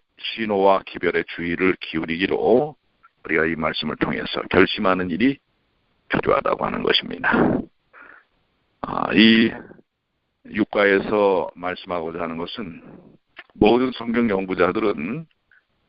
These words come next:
성경이 어떤 개념이나 사상을 설명하는 상징으로 가득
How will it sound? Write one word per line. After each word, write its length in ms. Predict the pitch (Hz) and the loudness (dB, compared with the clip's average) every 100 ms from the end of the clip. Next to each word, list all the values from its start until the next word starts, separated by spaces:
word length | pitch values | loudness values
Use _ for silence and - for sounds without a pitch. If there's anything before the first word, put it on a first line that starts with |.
| - | -10
성경이 400 | 92 92 98 123 | -4 0 4 4
어떤 260 | 113 120 | 4 2
개념이나 460 | 110 104 107 107 101 | 0 -2 -2 -2 -2
사상을 320 | 101 101 95 | -4 -4 -6
설명하는 460 | 95 95 87 87 90 | -4 -4 -2 -2 -4
상징으로 420 | 95 90 82 90 | -8 -6 -2 0
가득 440 | - - - 87 | -2 -6 -6 -2